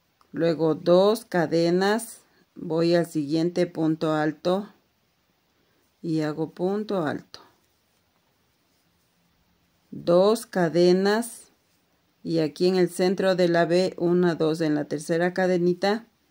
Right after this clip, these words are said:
hacemos una V, es decir, un punto alto, una, dos, tres, cuatro, cinco cadenitas y un punto alto en la mi-, en el mismo punto,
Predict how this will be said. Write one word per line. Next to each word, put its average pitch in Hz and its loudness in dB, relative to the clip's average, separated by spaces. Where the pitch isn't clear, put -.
hacemos 175 2
una 165 0
V, 139 -2
es 156 -8
decir, 156 -4
un 160 -2
punto 147 -4
alto, 202 -2
una, 180 2
dos, 165 -2
tres, 190 -4
cuatro, 170 0
cinco 175 -4
cadenitas 180 -2
y 196 -2
un 185 0
punto 180 2
alto 175 -2
en 180 4
la 160 2
mi-, 190 0
en 180 2
el 175 6
mismo 185 2
punto, 139 -6